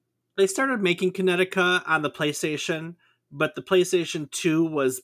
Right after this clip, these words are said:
being worked on. It was in its development phase. So Santa Monica Studios was still a Sony studio. So in order to capitalize it, they wanted them to make it on the PlayStation two. And in order to do so,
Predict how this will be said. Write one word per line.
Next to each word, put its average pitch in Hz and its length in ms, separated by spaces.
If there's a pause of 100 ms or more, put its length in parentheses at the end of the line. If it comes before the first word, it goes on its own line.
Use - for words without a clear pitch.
being 139 500
worked 135 260
on. 151 220
It 139 60
was 135 120
in 139 80
its 127 160
development 143 540
phase. 175 540 (360)
So 170 920
Santa 185 260
Monica 170 320
Studios 165 400
was 160 120
still 156 180
a - 20
Sony 156 340
studio. 135 540 (240)
So - 160
in 165 80
order 180 280
to 185 60
capitalize 143 760
it, 135 280 (260)
they 151 960 (420)
wanted 160 560
them 165 160
to - 140
make 151 180
it 160 40
on 143 120
the 135 40
PlayStation 123 640
two. 127 400 (160)
And 143 120
in 156 80
order 165 220
to 165 80
do 285 260
so, 131 540